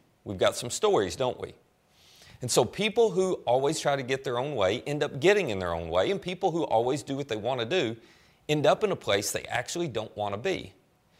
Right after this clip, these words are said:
But there is in you and there is in me this desire, isn't there? So if you and I want to end up getting what we really want,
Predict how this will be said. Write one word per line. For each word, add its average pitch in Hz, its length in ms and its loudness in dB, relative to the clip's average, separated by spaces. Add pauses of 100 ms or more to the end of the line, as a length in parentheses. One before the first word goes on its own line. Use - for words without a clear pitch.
(280)
But 147 160 4
there 156 140 4
is 196 280 6
in 214 180 4
you 185 220 4
and 127 200 -2
there 123 100 2
is 156 220 0
in 147 160 0
me 170 180 -2
this 117 220 0
desire, 151 500 2
isn't 110 320 -4
there? - 180 -14 (800)
So 170 220 6
if 131 140 4
you 214 240 4
and 226 100 4
I 156 180 8
want 135 340 2
to 135 160 -2
end 160 220 2
up 139 260 4
getting 143 340 4
what 120 240 0
we 113 120 0
really 147 300 4
want, 85 360 -2